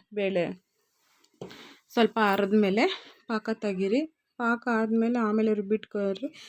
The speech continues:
ರುಬ್ಬಿಟ್ಟಿತ್ತಾದ್ಮೇಲೆ ಫ್ರಿಜ್ಜಲ್ಲಿ ಕೊಬ್ಬರಿ ಮಿಕ್ಸ್ ಮಾಡ್ತೀರ ಹಂಗೆ ಇಡ್ರಿ. ನಾನಿವಾಗ ಮೈದಾ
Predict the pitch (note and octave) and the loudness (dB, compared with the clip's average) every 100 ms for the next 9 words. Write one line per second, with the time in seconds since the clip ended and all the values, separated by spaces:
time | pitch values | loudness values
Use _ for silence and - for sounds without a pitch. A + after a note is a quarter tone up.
0 | - _ B3 G#3 A#3+ A3 - A3+ G#3 G3 | -20 _ 0 2 0 0 -4 -4 -2 -4
1 | G3+ G3+ A3+ A#3+ A3 F#3 G#3+ A#3 G#3+ G3 | -2 0 0 0 -2 0 0 0 -2 2
2 | G#3+ G#3 - G#3+ G3+ A3 A3 G3+ F#3+ G3 | 2 2 -2 -4 -2 -2 0 0 0 0
3 | G3+ F#3 G#3 C4+ _ - - _ A3 A3+ | -2 -4 -6 -6 _ -20 -20 _ 0 4
4 | A3+ A3 A3 G#3 | 4 4 4 2